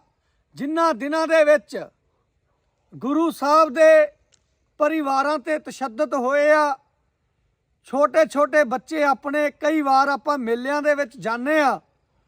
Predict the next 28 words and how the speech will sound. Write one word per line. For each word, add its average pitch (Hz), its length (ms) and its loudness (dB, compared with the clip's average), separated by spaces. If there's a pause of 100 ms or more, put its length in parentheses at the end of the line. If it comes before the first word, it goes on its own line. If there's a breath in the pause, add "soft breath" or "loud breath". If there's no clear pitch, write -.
(360)
ਤਾਂ 302 160 4
ਆਪਣੇ 320 340 -2
ਕੋਲੋਂ 311 280 4
ਦੋ 240 280 -2
ਮਿੰਟ 302 260 -4
ਵੀ 320 140 -2
ਪਾਸੇ 262 460 -2
ਹੋ 269 260 0
ਜਾਣ 285 360 0 (800)
ਤੇ 294 120 -2
ਆਪਣੀਆਂ 302 720 0 (600)
ਚੀਕਾਂ 302 460 -2
ਪੈ 285 240 -4
ਜਾਂਦੀਆਂ, 294 420 -2
ਆਪਾਂ 294 300 0
ਲੌਸਮੈਂਟਾਂ 269 800 -2
ਕਰਾਉਣ 285 360 -6
ਲੱਗ 269 180 0
ਜਾਂਦੇ 294 460 -4
ਆ। 294 280 -2 (460)
ਫਲਾਨਾ 277 500 -4
ਭਾਈ 285 280 -4
ਐਡਾ 285 320 -2
ਕੁ 277 100 -8
ਬੱਚਾ 277 600 2 (520)
ਜੇ 233 160 -4
ਤੁਹਾਨੂੰ 277 460 -4
ਦਿਸੇ, 294 580 0